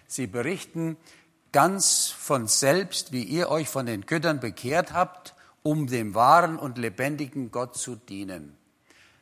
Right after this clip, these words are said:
Bekehrt, um dem wahren und lebendigen Gott zu dienen. Das sollen wir, oder dürfen wir erkennen, was das bedeutet. Oder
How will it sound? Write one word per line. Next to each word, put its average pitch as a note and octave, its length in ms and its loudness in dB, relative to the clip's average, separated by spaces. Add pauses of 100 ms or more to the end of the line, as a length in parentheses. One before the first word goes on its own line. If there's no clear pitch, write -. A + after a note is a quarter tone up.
(240)
Bekehrt, C3+ 840 -6
um B2+ 200 -8
dem F#2+ 260 -8
wahren C3 460 -2
und A2+ 180 -12
lebendigen A2 720 -12
Gott A2 240 -10
zu G#2 160 -10 (100)
dienen. G#2+ 460 -14 (1080)
Das - 200 -6
sollen A2 180 -6
wir, G#2 100 -10 (100)
oder G2 200 -10
dürfen B2 320 -6
wir A#2 100 -4
erkennen, G#2+ 520 -8
was G#2 160 -6
das G#2+ 120 -4
bedeutet. A#2+ 720 -14 (1400)
Oder B2+ 480 2